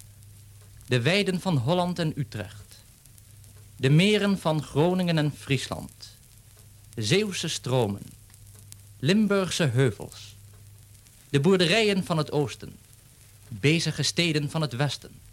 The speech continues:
De hoofdstad. Mijn Amsterdam. En meer en uitstijgend boven dit alles. Wat Nederland door de eeuwen heen betekend heeft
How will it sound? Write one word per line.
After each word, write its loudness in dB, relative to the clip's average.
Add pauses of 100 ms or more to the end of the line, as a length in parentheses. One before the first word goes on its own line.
(520)
De 2
hoofdstad. 0 (960)
Mijn -2
Amsterdam. -8 (2000)
En 4
meer 4
en 0
uitstijgend 0
boven -2
dit -2
alles. -6 (1120)
Wat 0
Nederland 4
door 2
de 0
eeuwen 2
heen 2
betekend 0
heeft -6